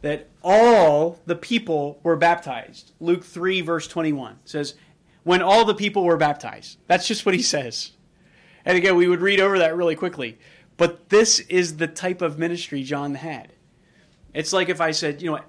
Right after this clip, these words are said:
"Everybody in Queens got covid." And, and you kind of feel that way. It's just like, yeah, it went into every household. Like, it's like everybody got this thing. Um, this is the, the mindset,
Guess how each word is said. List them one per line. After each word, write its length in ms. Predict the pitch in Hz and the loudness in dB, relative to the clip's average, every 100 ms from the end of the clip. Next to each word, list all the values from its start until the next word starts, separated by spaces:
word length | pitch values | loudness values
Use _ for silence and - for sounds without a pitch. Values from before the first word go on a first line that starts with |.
| _ | _
"Everybody 480 | 185 190 175 160 147 | -6 -4 -2 -2 -2
in 60 | |
Queens 280 | 131 143 131 | -4 -8 -8
got 140 | 127 | -10
covid." 380 | - 131 120 120 _ _ _ _ - 240 - | -14 -16 -18 -20 _ _ _ _ -20 -20 -16
And, 160 | - 147 | -8 -8
and 120 | 156 | -4
you 80 | 156 | -2
kind 140 | 175 | 0
of 80 | 147 | 0
feel 300 | - 214 196 | -2 0 2
that 180 | 143 120 | 2 -2
way. 220 | 120 - | -10 -14
It's 140 | - - | -14 -6
just 180 | 165 165 | -4 -2
like, 280 | 135 127 - | -4 -6 -12
yeah, 180 | 143 - _ _ | -10 -10 _ _
it 200 | 190 214 | -4 -4
went 300 | 175 147 139 - _ _ 160 | -2 -6 -6 -14 _ _ -10
into 300 | 135 135 - - | -8 -10 -14 -6
every 280 | 226 180 160 | -2 0 0
household. 500 | 160 151 143 117 - | 0 -2 -6 -14 -10
Like, 160 | 143 143 | -8 -6
it's 120 | 135 | -6
like 220 | 143 - _ | -8 -10 _
everybody 480 | 226 190 165 139 127 | -4 -2 -2 -4 -6
got 220 | 123 117 | -12 -16
this 160 | 123 - | -20 -20
thing. 160 | - _ _ _ _ _ _ - | -20 _ _ _ _ _ _ -4
Um, 320 | 139 127 127 | -2 -2 -6
this 440 | 151 139 202 220 202 | -8 0 0 2 -2
is 180 | 160 | -4
the, 260 | 156 143 139 143 | -4 -4 -6 -6
the 80 | |
mindset, 840 | 143 139 143 220 247 - 135 113 | -6 -2 -2 0 -2 -2 -6 -10